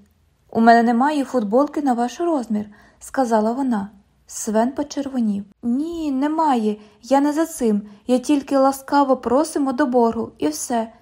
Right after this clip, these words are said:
я лише хотів це сказати". Він засунув банку Веги і, зупиняючись і киваючи своєю спорудженою шевелюрою, відступав на парковку до піцерії.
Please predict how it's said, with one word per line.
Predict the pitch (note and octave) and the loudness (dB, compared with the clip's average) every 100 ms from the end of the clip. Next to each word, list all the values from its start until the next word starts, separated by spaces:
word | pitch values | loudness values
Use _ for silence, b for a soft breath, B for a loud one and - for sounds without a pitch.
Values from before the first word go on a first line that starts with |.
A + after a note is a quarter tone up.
| B - | B 4
я | A#3+ | 6
лише | C4 B3+ C#4+ | 6 2 -4
хотів | C#4+ D4 D4+ | -4 -4 -4
це | D4+ D4+ B3 | -4 -4 -6
сказати". | - G#3 G3 G3+ - A3+ _ - | -6 -6 -4 -6 -10 -20 _ -2
Він | B3 C4 A#3+ | 0 0 -2
засунув | B3+ B3+ B3+ B3+ A3+ | -4 -2 -2 -2 0
банку | B3 B3 B3 C#4+ | 0 0 -2 -2
Веги | C4 G#3+ G#3 G3+ b b - | 0 0 -2 -8 b b -4
і, | A#3 | 0
зупиняючись | A#3+ B3 A#3 A3 B3+ C4+ B3+ A#3 - | 0 2 0 2 2 0 -2 -8 -8
і | A#3 | -8
киваючи | A3 A3 G#3+ C4 C4 A#3 | -2 0 2 0 0 -4
своєю | A3 - A#3 A#3+ A#3 A3+ _ _ | -6 -2 0 2 0 -2 _ _
спорудженою | - - B3+ C#4 B3 B3+ A#3+ | -6 2 2 2 0 0 0
шевелюрою, | A#3 B3 A#3 A3 C#4+ C4+ A3+ G#3+ B B A#3 | 0 0 0 2 0 2 0 0 B B -2
відступав | A#3+ - B3+ B3+ D4 | -2 -2 0 2 2
на | C#4 | 0
парковку | B3+ B3+ B3+ A3+ A3 - | -2 -4 -2 -2 -2 -4
до | A#3 | -4
піцерії. | B3+ D4 E4+ D4+ A3 G3 G3+ | -4 -6 -4 -4 -4 -6 -12